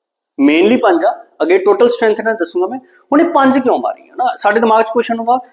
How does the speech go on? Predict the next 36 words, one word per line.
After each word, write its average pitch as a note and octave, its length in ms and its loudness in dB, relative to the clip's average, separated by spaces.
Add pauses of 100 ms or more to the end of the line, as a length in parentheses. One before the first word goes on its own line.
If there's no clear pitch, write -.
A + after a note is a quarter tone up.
(160)
ਵੀ C#4+ 100 2
ਇਹ D4 40 2
ਸਾਢੇ B3+ 300 2
ਤੇਈ C4 220 0
ਕਿਉਂ G3+ 280 -4
ਆ? G3+ 120 -14 (1000)
ਕਾਰਨ A#3+ 420 4
ਕੀ B3 240 -6
ਆ? C#4 140 0 (300)
ਕਾਰਨ A#3 320 0
ਇਹ G3+ 220 -4
ਆ - 20 -4
ਕਿ B3+ 160 -2 (260)
ਧਰਤੀ A3 360 0
ਜਿਹੜੀ G3+ 260 -4
ਹੈਗੀ D3 280 0
ਆ, G#3+ 60 -6 (100)
ਧਰਤੀ G#3 240 -4
ਸਿੱਧੀ A3 360 0
ਨਹੀਂ, F3+ 240 4 (300)
ਧਰਤੀ E3 340 0
ਕੀ E3+ 100 2
ਹੈਗੀ? E3 180 0
ਟਿਲਟਡ C3 600 -2
ਆ। - 180 -10 (580)
ਧਰਤੀ C#3 260 0
ਕੀ D3+ 140 0
ਹੈਗੀ D#3+ 160 2
ਆ? G#3+ 40 2
Earth E3 380 -2
is A#3+ 160 2
a - 20 0 (460)
tilted। B2+ 400 0 (720)
ਕਿੰਨੇ A3+ 200 2
ਡਿਗਰੀ B3+ 260 2
ਤੇ? C4+ 240 2